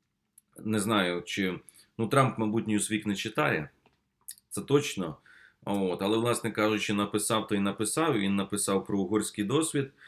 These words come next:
про те, що, а, Угорщина і взагалі нато створювалися для миру, а не для війни, для нападу і так далі. Ну, це дещо підтримати, звичайно, путінський наратив, насправді,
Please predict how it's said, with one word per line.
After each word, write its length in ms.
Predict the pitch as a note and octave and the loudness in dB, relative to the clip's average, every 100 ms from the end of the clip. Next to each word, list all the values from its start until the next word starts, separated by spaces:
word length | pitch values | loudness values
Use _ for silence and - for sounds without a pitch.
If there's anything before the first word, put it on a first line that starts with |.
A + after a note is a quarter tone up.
| - _ | -20 _
про 120 | G#2 | -2
те, 220 | G2+ B2+ | 2 2
що, 580 | C3 - A2+ A2 G#2 E2+ - _ _ _ _ _ _ _ _ - | 2 2 4 6 4 2 -6 _ _ _ _ _ _ _ _ -6
а, 480 | G2+ G2+ G2+ G2+ G2+ | -2 0 2 0 0
Угорщина 720 | A#2 A2 C3+ C3 A#2+ A2+ G#2+ - _ _ | 0 2 2 2 0 0 -2 -4 _ _
і 60 | G#2 | -6
взагалі 360 | G2+ A2+ A2+ A2 | 2 2 4 4
нато 380 | A2+ B2+ A#2+ | 2 2 -2
створювалися 800 | G2+ - G#2+ G#2+ G2+ G2+ G2+ A2 | -4 -2 2 4 4 4 2 0
для 200 | F#2 G2 | 0 0
миру, 500 | G2 A2 D#3 C#3+ A#2+ - - _ | 2 4 4 2 -2 -10 -20 _
а 120 | - G2 | 0 2
не 140 | G2+ | 2
для 500 | F#2+ G#2 G2+ F#2+ D#2+ - _ _ _ _ _ _ - G#2+ | 2 2 2 2 -2 -10 _ _ _ _ _ _ -12 -4
війни, 400 | G#2+ A2+ B2+ C3+ | 0 2 2 2
для 180 | G#2+ | 2
нападу 440 | G#2 A#2 A2+ G2+ G2 | 2 2 0 0 0
і 80 | F#2+ | 0
так 240 | G#2 F#2 | -2 -2
далі. 200 | - - | -4 -4
Ну, 120 | F#2+ A2+ | -4 0
це 140 | E3+ | 2
дещо 340 | D3 C#3 C3+ | 4 2 0
підтримати, 600 | - C3+ - B2 F#2 F2+ | -2 0 2 2 2 -2
звичайно, 640 | F2+ G2 - F#2+ F#2 F2 D#2 - _ _ _ _ _ _ - _ _ - | -4 -4 0 0 0 -2 -4 -8 _ _ _ _ _ _ -20 _ _ 0
путінський 480 | C3+ A#2 G#2 - A2+ | 2 4 0 2 2
наратив, 500 | A2+ A2+ - F#3 D3 | 4 4 2 -2 0
насправді, 600 | G2+ - F#2+ E2 D#2+ | -2 -2 -2 -2 -2